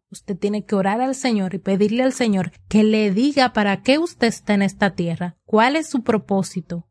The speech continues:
a qué Él le llamó. Estamos seguros de que tenemos una misión que es universal,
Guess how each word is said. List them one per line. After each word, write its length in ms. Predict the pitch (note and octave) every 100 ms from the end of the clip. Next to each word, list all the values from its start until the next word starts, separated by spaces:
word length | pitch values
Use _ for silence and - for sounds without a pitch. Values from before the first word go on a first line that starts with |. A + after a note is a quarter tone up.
| _ -
a 300 | A3+ A3+ _
qué 340 | D4 E4 - -
Él 260 | D4+ D#4
le 160 | D#4 C4+
llamó. 580 | A#3+ G3+ F#3 E3+ D#3+ _ _
Estamos 720 | A#3 A3 B3+ B3+ D#4+ E4+ - _ _ _
seguros 640 | - B3+ A#3 C4+ E4 E4+
de 140 | A#3 A3+
que 100 | G#3+
tenemos 440 | G#3+ A3 C4 -
una 200 | C4 C4
misión 540 | B3 A3+ - A#3 D4
que 240 | D#4 A#3+ G#3+
es 260 | A3+ - _ _ _ _
universal, 800 | A3+ A3+ A3 G3+ F#3+ - D#3 -